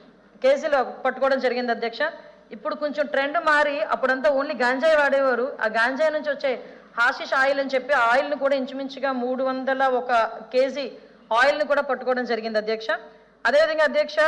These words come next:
డ్రగ్స్కి సంబంధించి రెండు వేల పద్నాలుగు పంతొమ్మిదిలో నూట ఎనిమిది కేసులు నమోదు చేయడం జరిగింది. రెండు వేల పంతొమ్మిది ఇరవై నాలుగులో విపరీతంగా డ్రగ్స్ ఉన్నా కూడా కేసులు అయితే నమోదు కాలేదు అధ్యక్ష. అది ఎందుకు అన్నది పోలీస్ డిపార్ట్‌మెంట్ వాళ్ళ దగ్గర కూడా తర్వాత వివరణ తీసుకోవాలి అధ్యక్ష నేను.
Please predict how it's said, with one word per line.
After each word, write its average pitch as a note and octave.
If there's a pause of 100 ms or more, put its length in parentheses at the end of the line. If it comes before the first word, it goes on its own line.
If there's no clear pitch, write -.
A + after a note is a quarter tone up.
(440)
డ్రగ్స్కి C4+
సంబంధించి D4+ (300)
రెండు B3+
వేల D#4+
పద్నాలుగు D4+
పంతొమ్మిదిలో C#4
నూట B3+
ఎనిమిది C4
కేసులు C4+
నమోదు B3
చేయడం B3
జరిగింది. A3+ (380)
రెండు C#4
వేల E4
పంతొమ్మిది D#4+
ఇరవై D4
నాలుగులో D4+
విపరీతంగా E4+
డ్రగ్స్ D4
ఉన్నా C#4+
కూడా C#4
కేసులు C#4+
అయితే C#4+
నమోదు B3+
కాలేదు A#3+
అధ్యక్ష. A3+
అది C4
ఎందుకు B3
అన్నది A#3 (380)
పోలీస్ B3
డిపార్ట్‌మెంట్ B3+
వాళ్ళ B3+
దగ్గర B3
కూడా B3+
తర్వాత B3
వివరణ A#3
తీసుకోవాలి A#3
అధ్యక్ష G#3+
నేను. G#3